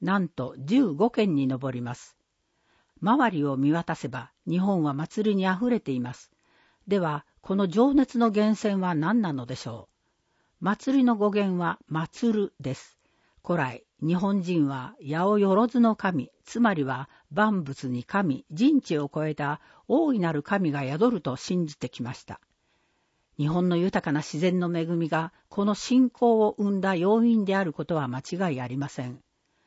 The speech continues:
五穀豊穣と無病息災、家内安全。時代は変わっても、人々の願いは不変です。それらの根源的な祈りが、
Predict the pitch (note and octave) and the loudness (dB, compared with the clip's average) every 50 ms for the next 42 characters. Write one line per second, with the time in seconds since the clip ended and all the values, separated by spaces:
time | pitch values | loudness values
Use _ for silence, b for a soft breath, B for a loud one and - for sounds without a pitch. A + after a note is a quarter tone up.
0 | _ _ _ _ _ E3 F#3 G3+ - - E3+ - D3 C3+ - E3+ E3+ F3 E3+ E3 | _ _ _ _ _ -2 -2 0 0 0 -2 -2 -4 -4 0 2 2 2 2 2
1 | E3+ D#3+ E3 D#3+ - D#3+ D#3 D#3 - - _ _ - G3 G#3+ A#3+ A#3 G#3+ F#3 D3+ | 2 0 0 -2 -2 -2 -2 -2 -4 -8 _ _ -2 2 2 2 4 4 2 2
2 | C3 C3+ - - C3+ - - - - D#3 C#3 C#3 C#3+ - b b b b b b | 2 -2 -6 -8 -8 -8 -10 -8 -6 -4 -4 -4 -4 -8 b b b b b b
3 | - F#3+ F#3+ F3+ D3 C3+ B2 A#2+ B2 - - D3+ D3+ E3 E3+ D3+ C#3+ D3+ D3 C#3 | -4 -2 0 0 -2 -2 -4 -8 -12 -10 -6 -4 -2 -2 -2 -2 -2 -2 -2 -4
4 | C3+ - - _ _ _ _ _ _ _ _ _ _ _ _ _ _ _ - D#3 | -4 -6 -10 _ _ _ _ _ _ _ _ _ _ _ _ _ _ _ -8 -4
5 | F3+ F#3+ G#3+ G#3+ G#3+ G#3 G#3 G#3+ - - G3+ G3+ G3+ G3+ - _ - F#3 E3 C#3+ | 0 2 2 2 4 2 0 -2 -2 0 -2 -2 -2 -2 -4 _ -2 0 0 -2
6 | B2 - _ _ - - - G#3+ G#3 G3 F3+ - E3+ C3+ C3+ C3+ C3 C#3+ D3 D#3+ | -2 -6 _ _ -14 0 2 2 2 2 0 0 -2 -2 -2 -2 -2 -2 -2 0
7 | F#3+ F#3+ F#3+ D3+ C3 C3+ C3 - - D3+ D3 E3+ D#3+ D#3+ D3+ C#3+ C#3+ D3 - - | 0 0 0 -2 -4 -6 -10 -6 -4 -2 0 0 0 0 0 -2 -4 -8 -10 -16
8 | _ _ _ _ _ _ _ _ _ _ _ _ _ _ _ _ _ _ _ _ | _ _ _ _ _ _ _ _ _ _ _ _ _ _ _ _ _ _ _ _
9 | _ - - G3+ G#3 G#3 G3 F3 D3+ D3+ - - - G#3 A3+ A3+ G#3+ A3+ A3 A3 | _ -4 0 2 2 2 2 2 2 0 -2 -2 0 2 2 2 2 2 0 0
10 | G3 G#3+ - - G3+ G3+ F#3+ F#3 F3 F3+ F3+ F3 E3 D3+ C3 A#2 - | 0 -2 -4 -2 -2 -2 -2 -2 -2 -2 -2 -2 -4 -4 -6 -8 -12